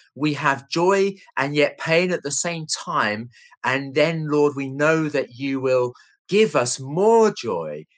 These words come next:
and we pray that it will be a virtuous circle in our lives of more and more joy growing within us and spilling out from us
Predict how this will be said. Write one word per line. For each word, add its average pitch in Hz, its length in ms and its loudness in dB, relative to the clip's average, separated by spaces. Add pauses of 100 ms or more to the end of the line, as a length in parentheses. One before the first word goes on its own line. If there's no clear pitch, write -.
and 120 160 -8
we 135 140 -10
pray 156 440 -2
that 131 200 -4
it 123 120 -2
will 123 140 -4
be 127 160 -2
a 123 180 2
virtuous 165 540 -2
circle 220 520 -2
in 139 200 -6
our 127 220 2
lives 120 580 2 (340)
of 113 240 0
more 151 600 4 (220)
and 123 300 0
more 123 680 0
joy 104 600 0 (260)
growing 165 640 -2 (220)
within 135 360 -2
us 107 440 -2 (220)
and 117 200 -4
spilling 147 540 -2
out 110 400 -2 (180)
from 151 480 -4
us - 540 -4